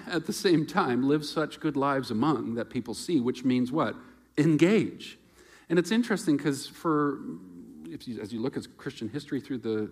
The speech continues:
last couple millennia, there have been some movements that focus mostly on abstain. In fact, only on it. They're like, "Let's get out. Let's create our own little neighborhoods, our own schools, our own this, our own that,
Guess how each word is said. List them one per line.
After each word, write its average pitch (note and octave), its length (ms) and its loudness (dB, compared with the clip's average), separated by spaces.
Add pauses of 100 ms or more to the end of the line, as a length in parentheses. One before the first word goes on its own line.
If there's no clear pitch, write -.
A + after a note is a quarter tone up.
last G#2+ 320 -10
couple A#2+ 220 -10
millennia, A2 560 -2 (540)
there D3 120 0
have D3+ 100 0
been D3+ 120 4
some F#3 260 4
movements F3+ 380 4
that F3 120 2
focus E3+ 440 0
mostly G#3 420 4
on F#3 220 8
abstain. - 580 2 (320)
In A2+ 80 -6
fact, C#3+ 300 -2
only D3 260 4
on F#2+ 160 -4
it. - 140 -18
They're A2 100 -4
like, G#2 240 -4
"Let's C3 200 -2
get D3+ 220 -4
out. A#2 200 0 (960)
Let's - 520 -14 (360)
create B2+ 220 -2
our B2+ 120 2
own B2 200 2
little C3 440 2
neighborhoods, B2 580 -2
our A2 120 -4
own A#2+ 220 2
schools, C3 420 0
our A2 140 0
own C3 180 2
this, C3 240 0
our A2 140 -2
own C#3+ 220 4
that, C3 340 0